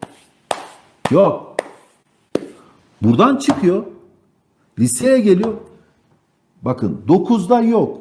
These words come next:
onda yok, on birde yok, on ikinci sınıfa geliyor, son sınıfa gene iki saat Atatürk var. Yani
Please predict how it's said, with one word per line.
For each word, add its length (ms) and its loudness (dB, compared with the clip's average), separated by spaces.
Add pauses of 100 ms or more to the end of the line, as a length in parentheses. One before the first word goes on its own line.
onda 460 2
yok, 340 0 (180)
on 280 2
birde 240 0
yok, 160 -2 (160)
on 160 0
ikinci 420 0
sınıfa 340 -4
geliyor, 300 -2
son 240 0
sınıfa 480 -2 (400)
gene 240 2
iki 220 -2
saat 380 -2
Atatürk 480 -6
var. 200 -10
Yani 400 2